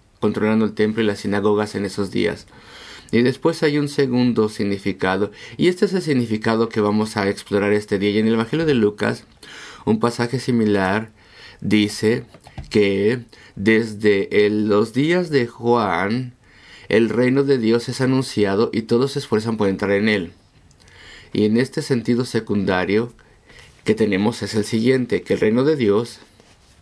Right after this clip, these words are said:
tenemos que entrar a él,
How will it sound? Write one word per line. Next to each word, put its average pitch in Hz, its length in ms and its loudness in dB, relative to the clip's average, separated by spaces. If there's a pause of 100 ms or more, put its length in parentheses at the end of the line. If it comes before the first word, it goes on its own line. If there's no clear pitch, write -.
(1000)
tenemos 120 420 2
que 143 80 -2
entrar 120 300 0
a 120 160 2
él, 101 400 -2